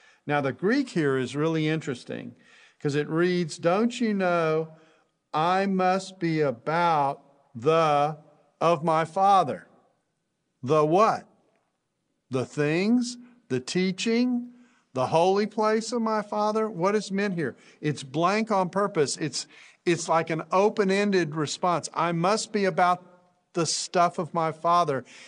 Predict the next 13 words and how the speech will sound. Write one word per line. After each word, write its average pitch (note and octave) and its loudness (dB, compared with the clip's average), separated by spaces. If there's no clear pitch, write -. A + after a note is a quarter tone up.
And E3+ 2
he's D#3+ 0
making F3+ 0
clear A#3 2
that D3 0
his C#3 -2
mission D3+ -2
in F3+ 4
relationship F3+ 0
to D3 -4
God, G3 2
his D#3+ -2
father, B2 -2